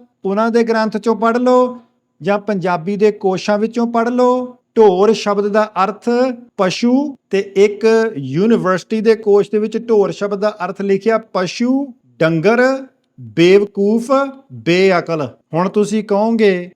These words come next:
ਵੀ ਇੰਨੀ ਸਖਤੀ ਦੇ ਨਾਲ ਗੁਰੂ ਅਰਜਨ ਦੇਵ ਪਾਤਸ਼ਾਹ ਨੇ ਉਸ ਪੰਡਿਤ ਨੂੰ ਜਵਾਬ ਦਿੱਤਾ, ਜਿਹੜਾ ਕਹਿੰਦਾ ਸੀ, "ਆਓ ਸਾਡੇ ਨਾਲ ਆ ਕੇ ਜਨਮ ਅਸ਼ਟਮੀ ਮਨਾਓ।" ਕਿਉਂ? ਕਿਉਂਕਿ ਗੁਰੂ ਅਰਜਨ ਦੇਵ ਪਾਤਸ਼ਾਹ ਨੂੰ ਪਤਾ ਸੀ, ਜੇ ਅੱਜ ਅਸੀਂ ਜਨਮ ਅਸ਼ਟਮੀਆਂ ਮਨਾਉਣ ਤੁਰ ਪਏ,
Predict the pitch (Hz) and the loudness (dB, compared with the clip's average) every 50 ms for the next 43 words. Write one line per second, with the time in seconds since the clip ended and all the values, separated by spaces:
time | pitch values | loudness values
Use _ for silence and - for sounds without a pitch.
0 | _ 160 214 233 233 - 170 175 180 185 196 214 202 202 - 180 165 160 - _ | _ -6 -6 -6 -2 -4 -4 -2 -2 -2 -2 -2 -2 -4 -4 -6 -6 -6 -8 _
1 | - 180 170 190 196 190 190 190 196 185 185 190 190 190 190 180 160 190 190 180 | -8 -4 -2 -2 0 0 0 -2 -2 -2 -2 -2 0 0 -2 -2 -4 -6 -4 -2
2 | 190 196 196 196 180 170 160 151 - - 175 175 185 190 175 160 185 165 - 165 | -2 -2 -2 -4 -4 -4 -4 -4 -6 -6 -8 -6 -6 -8 -8 -8 -10 -8 -6 -6
3 | 165 165 165 175 175 175 156 143 143 139 139 135 131 165 165 190 190 - 240 277 | -6 -6 -6 -6 -8 -8 -8 -6 -6 -6 -6 -4 -4 -4 -6 -6 -6 -8 -10 -10
4 | 311 - _ _ _ - 156 175 214 220 220 208 196 202 202 220 208 214 - 190 | -10 -14 _ _ _ -6 -2 -2 -2 -2 -2 -4 -4 -4 -2 -4 -4 -4 -4 -4
5 | 180 190 220 208 202 - 180 170 165 190 190 190 185 190 185 180 180 - 185 156 | -2 -2 -2 -4 -4 -4 -4 -4 -4 -4 -4 -2 -2 -2 -4 -4 -4 -6 -6 -4
6 | 156 151 156 165 165 170 165 160 - 185 190 202 196 196 196 196 214 233 262 - | -4 -4 -4 -4 -4 -6 -6 -6 -8 -8 -6 -6 -4 -4 -4 -4 -4 -4 -6 -10
7 | - _ _ _ - - - 190 208 220 226 233 233 233 240 - _ _ _ - | -14 _ _ _ -4 0 2 4 4 4 2 0 -2 -6 -8 -14 _ _ _ 0
8 | 214 240 247 240 240 285 285 277 269 196 175 220 226 247 247 240 240 233 226 190 | 0 0 0 -2 -2 0 0 0 0 0 0 0 0 2 2 2 2 2 0 0
9 | 247 254 254 247 240 254 262 254 247 240 - 240 233 233 233 233 - 247 254 247 | 0 0 0 2 2 2 2 2 0 -2 -2 0 0 0 0 -2 -2 -2 -2 0
10 | 247 240 240 240 254 247 247 269 277 285 277 269 - 269 269 269 262 247 220 - | -2 -2 -2 -2 -2 -2 0 0 0 0 -2 -2 -2 -2 0 2 2 2 0 -2
11 | - - _ _ - 135 117 113 190 226 240 240 240 - 202 220 247 247 233 311 | -4 -8 _ _ -14 -10 2 4 6 6 6 4 0 -2 -2 -2 -2 -2 -4 -6
12 | 302 - 247 247 - - 277 262 196 233 233 233 247 240 233 240 233 233 247 240 | -8 -6 -6 -6 -4 -2 -2 0 0 0 0 0 0 0 0 -2 -2 -2 -4 -4
13 | 240 240 240 247 240 233 240 226 220 214 226 226 226 - - 247 247 254 240 240 | -4 -2 -2 0 0 2 2 2 2 0 0 -2 -6 -2 0 2 2 2 0 0
14 | 254 254 254 254 240 220 165 131 | 2 2 4 4 4 4 2 -2